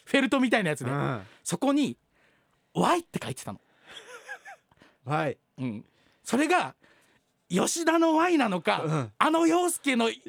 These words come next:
Speaker 1: Yなのかが分かんないって話をずっとしてた。
Speaker 2: <laughs> してたね。
Speaker 1: うん。
Speaker 2: おい、あの陽介のYではないことは
Speaker 1: ないよね。
Speaker 2: 確かだね。
Speaker 1: うん。そうそう。それの答えは出たんだけどさ、
Speaker 2: うん。
Speaker 1: あの子どうしてる？今。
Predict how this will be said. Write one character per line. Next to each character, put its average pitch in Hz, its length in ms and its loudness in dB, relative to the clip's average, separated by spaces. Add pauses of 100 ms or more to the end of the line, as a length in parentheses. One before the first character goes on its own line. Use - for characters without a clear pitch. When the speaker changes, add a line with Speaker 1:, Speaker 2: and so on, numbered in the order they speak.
(360)
Speaker 1:
Y 330 220 4
な 294 120 4
の 277 80 2
か 294 100 2
が 277 80 2
分 202 220 0
か 330 40 4
ん 339 60 6
な 320 80 4
い 277 60 2
っ - 20 4
て 233 80 4
話 226 180 2
を 233 40 2
ず 214 100 2
っ - 20 -2
と 202 80 -2
し - 60 -2
て 170 100 -2
た。 120 60 -6
Speaker 2:
<laughs> - 20 -12
し - 80 -20
て 170 120 -4
た 139 80 -6
ね。 135 200 -4
Speaker 1:
う 160 60 -4
ん。 165 320 0
Speaker 2:
お 214 300 0
い、 208 100 2
あ 190 220 2
の 285 120 4
陽 311 300 2
介 - 300 -4
の 190 280 -2
Y 202 280 2
で 202 100 0
は 185 80 2
な 151 180 -2
い 170 80 0
こ 151 80 -8
と 156 120 -6
は - 80 0
Speaker 1:
な 262 60 2
い 294 60 2
よ 175 120 4
ね。 160 60 2
Speaker 2:
確 131 100 -4
か 110 80 -4
だ 92 100 -8
ね。 123 380 -4
Speaker 1:
う 139 60 -10
ん。 143 40 -12
そ 170 160 -6
う 151 60 -4
そ 131 100 -8
う。 127 60 -8
そ 247 80 0
れ 285 80 0
の 302 80 -2
答 254 200 -2
え 254 60 0
は 180 60 -2
出 165 100 -4
た 180 80 -2
ん 165 60 -4
だ 131 40 -8
け 117 60 -10
ど 113 80 -12
さ、 127 180 -8
Speaker 2:
う - 40 -14
ん。 147 120 -12 (540)
Speaker 1:
あ 175 80 0
の 214 100 2
子 214 120 -2
ど 208 100 4
う 247 60 0
し - 60 -4
て 226 60 2
る？ 196 80 2
今。 190 200 0